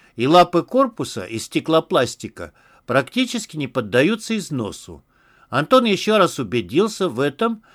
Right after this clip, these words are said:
когда они нашли остов Шквала. Конечно, краска за годы с него слезла, но сама конструкция выглядела вполне крепкой. Антон принялся усиленно грести, продолжая спрашивать:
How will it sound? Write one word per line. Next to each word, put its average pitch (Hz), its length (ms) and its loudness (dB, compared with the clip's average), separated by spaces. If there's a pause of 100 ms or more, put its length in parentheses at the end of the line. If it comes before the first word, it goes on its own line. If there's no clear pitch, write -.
(160)
когда 123 340 4
они 208 220 2
нашли 170 480 0
остов - 500 -2
Шквала. 123 540 2 (440)
Конечно, 214 460 0
краска 233 460 2
за 131 180 2
годы 127 320 0
с - 120 -10
него 156 220 2
слезла, 185 640 0 (320)
но 107 80 -4
сама 175 320 4
конструкция 202 680 0
выглядела 202 460 0
вполне 151 420 0
крепкой. 123 600 -4 (960)
Антон 170 400 4
принялся 180 520 2
усиленно 160 540 0
грести, 117 440 -2
продолжая 135 640 0
спрашивать: 104 720 -4